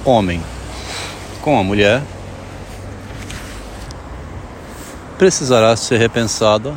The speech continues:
a partir do feminismo, né? A partir de uma nova era que tá surgindo,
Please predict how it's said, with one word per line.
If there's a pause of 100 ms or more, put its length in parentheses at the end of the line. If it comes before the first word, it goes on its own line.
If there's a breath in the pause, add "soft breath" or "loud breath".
(1300 loud breath)
a
partir
do
feminismo,
né? (2500)
A
partir
de
uma
nova
era
que
tá
surgindo,